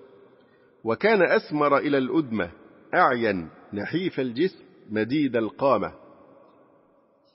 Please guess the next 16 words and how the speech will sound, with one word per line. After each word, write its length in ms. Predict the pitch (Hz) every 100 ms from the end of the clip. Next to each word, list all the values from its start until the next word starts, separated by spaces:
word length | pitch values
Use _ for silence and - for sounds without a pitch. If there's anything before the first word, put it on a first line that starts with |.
| _ _ -
فصيح 580 | 131 - 214 185 127 131
اللسان، 640 | 113 110 - 113 90 80 - - -
كبير 460 | 113 113 160 143 120
اللحية، 520 | 113 131 - 98 78 - - _ _ -
ولم 320 | 107 147 190
يغير 440 | 160 139 185 147 127
شيبه، 440 | - 123 92 82 - -
وكان 340 | 104 98 147 135
السواد 520 | 120 - 113 151 131
في 200 | 107 117
شعر 340 | - 143 127
رأسه 540 | 113 107 - - 135 120
ولحيته 720 | 110 110 101 110 113 117 131 143
كثيرا. 580 | 143 135 104 92 85 76 - - _ _ _ _ _ _ _ _ _ _ _ _ _ _ _
قال 200 | - 202
الأستاذ 540 | 208 139 - - 123